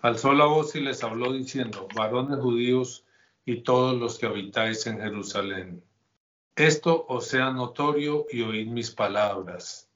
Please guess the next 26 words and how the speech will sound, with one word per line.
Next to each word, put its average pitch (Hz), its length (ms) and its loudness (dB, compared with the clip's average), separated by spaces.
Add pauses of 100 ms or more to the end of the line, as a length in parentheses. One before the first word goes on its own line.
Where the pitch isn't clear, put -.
(560)
porque 113 360 2
estos 135 300 2
no 131 160 4
están 127 380 2
ebrios 117 480 -2
como 107 240 -6
vosotros 98 420 -6
suponéis, 107 720 -2 (320)
puesto 110 320 -2
que 110 100 -2
es 101 60 0
la 110 160 4
hora 113 260 2
tercera 110 680 -4 (460)
del 104 320 -8
día". 113 320 2
La 98 160 -2
hora 110 240 2
tercera 110 480 -2
eran 117 200 0
las 101 180 -4
nueve 117 260 2
de 113 60 2
la 104 100 -2
mañana, 98 540 -4
¿no? 135 260 -10